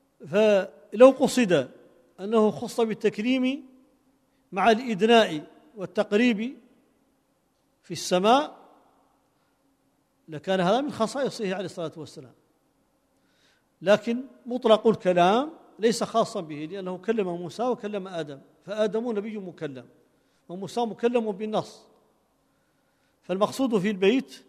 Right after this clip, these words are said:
هو القرآن فقط، هذا هو المقصود بالبيت. و-، و-، والمعنى الآخر محتمل، محتمل. نعم. طيب، ومعجزات خاتم الأنباء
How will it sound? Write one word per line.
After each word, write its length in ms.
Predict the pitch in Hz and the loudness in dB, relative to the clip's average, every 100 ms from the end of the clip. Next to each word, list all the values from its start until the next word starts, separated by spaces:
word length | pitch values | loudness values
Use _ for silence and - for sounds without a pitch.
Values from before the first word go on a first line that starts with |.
| _ - | _ -8
هو 160 | 220 | -2
القرآن 600 | 220 254 - 220 233 160 | -2 -4 -2 0 2 0
فقط، 540 | 143 208 156 - - 170 | -2 -2 -4 -6 -16 -6
هذا 160 | 220 | -2
هو 100 | 185 | -2
المقصود 400 | 196 190 - 226 | -4 -8 -10 -12
بالبيت. 440 | 190 175 147 - - _ _ _ _ _ _ _ _ _ _ _ _ _ _ _ _ _ _ _ | -12 -10 -10 -10 -20 _ _ _ _ _ _ _ _ _ _ _ _ _ _ _ _ _ _ _
و-، 40 | 202 | -18
و-، 340 | 233 220 240 | -6 -2 2
والمعنى 320 | 240 302 233 | 2 2 0
الآخر 480 | 240 262 - 269 311 - - | 2 2 4 0 -2 -16 -14
محتمل، 500 | 254 - 269 196 214 - 311 | -12 2 2 2 -4 -10 -14
محتمل. 500 | 285 - 254 196 247 - _ _ _ _ _ _ _ _ _ _ _ _ _ _ _ _ _ _ _ _ - | -10 -2 0 0 -4 -10 _ _ _ _ _ _ _ _ _ _ _ _ _ _ _ _ _ _ _ _ -14
نعم. 260 | 180 147 120 _ _ _ _ _ _ _ _ _ _ _ _ _ _ _ _ _ _ _ _ _ | -12 -10 -14 _ _ _ _ _ _ _ _ _ _ _ _ _ _ _ _ _ _ _ _ _
طيب، 280 | 214 214 143 - _ _ _ _ _ _ - | 0 0 -2 -12 _ _ _ _ _ _ -18
ومعجزات 640 | 196 220 208 202 247 233 | -10 -6 -2 2 2 0
خاتم 420 | 180 233 - 226 | 0 2 2 -2
الأنباء 800 | 208 240 196 190 214 208 226 320 | -4 -6 -4 2 2 2 -2 -6